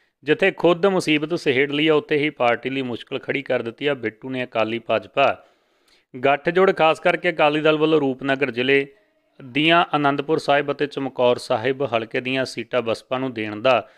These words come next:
ਬਿਆਨ ਦਾ ਗਿਆ ਵਾਇਰਲ ਹੋ ਰਹੀ ਵੀਡੀਓ ਵਿੱਚ ਲੋਕਾਂ ਵੱਲੋਂ ਨਾ ਤਾਂ ਸਿਰਫ ਬਿੱਟੂ ਦੀ ਸਖਤ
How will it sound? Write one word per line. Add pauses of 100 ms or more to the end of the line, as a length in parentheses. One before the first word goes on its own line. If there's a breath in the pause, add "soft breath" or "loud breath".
(280 soft breath)
ਬਿਆਨ
ਦਾ
ਗਿਆ
ਵਾਇਰਲ
ਹੋ
ਰਹੀ
ਵੀਡੀਓ
ਵਿੱਚ
ਲੋਕਾਂ
ਵੱਲੋਂ
ਨਾ
ਤਾਂ
ਸਿਰਫ
ਬਿੱਟੂ
ਦੀ
ਸਖਤ